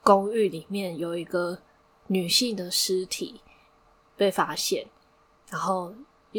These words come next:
那个情况有点像孤独死。然后他，他养了很多只猫，所以那个尸体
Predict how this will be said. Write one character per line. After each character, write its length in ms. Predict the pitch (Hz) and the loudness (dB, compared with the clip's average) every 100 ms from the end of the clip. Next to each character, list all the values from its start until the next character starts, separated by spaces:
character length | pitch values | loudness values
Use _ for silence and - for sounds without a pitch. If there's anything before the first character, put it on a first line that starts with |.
| 226 - | -6 6
那 120 | 262 | 10
个 80 | 240 | 12
情 220 | 214 214 | 10 8
况 140 | 202 247 | 10 10
有 40 | |
点 100 | 196 | 10
像 200 | 175 220 | 4 2
孤 240 | 214 208 208 | 4 4 4
独 260 | 180 170 175 | 2 0 2
死。 260 | - - - - - - | 2 0 -6 -18 -20 -8
然 140 | - 220 | 6 8
后 100 | 269 | 12
他， 180 | 285 277 - | 12 10 6
他 200 | - 269 | 8 8
养 280 | 254 226 190 | 10 10 8
了 140 | 185 | 4
很 300 | 180 202 180 175 | 4 4 4 4
多 240 | 202 220 | 4 4
只 280 | 214 202 196 | 4 4 6
猫， 420 | 202 170 175 180 - - - - | 6 6 4 -2 -10 -14 -14 6
所 120 | 311 | 8
以 20 | |
那 80 | 330 | 12
个 140 | 294 | 12
尸 320 | 269 - 247 | 12 10 6
体 360 | 262 - 196 175 | 4 2 0 -2